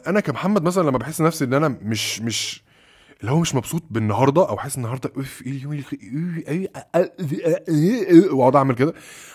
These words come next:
بقعد افكر مع نفسي اللي هو: "لا، على فكره بقى النهارده هيبقى يوم حلو"، لان انا ممكن يوم من الايام اقعد اقول: "نفسي اليوم ده يرجع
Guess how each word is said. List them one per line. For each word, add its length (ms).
بقعد 280
افكر 360
مع 140
نفسي 200
اللي 120
هو: 200
"لا، 260
على 220
فكره 300
بقى 400
النهارده 580
هيبقى 280
يوم 160
حلو"، 240
لان 260
انا 160
ممكن 440
يوم 140
من 40
الايام 340
اقعد 180
اقول: 300
"نفسي 420
اليوم 280
ده 80
يرجع 340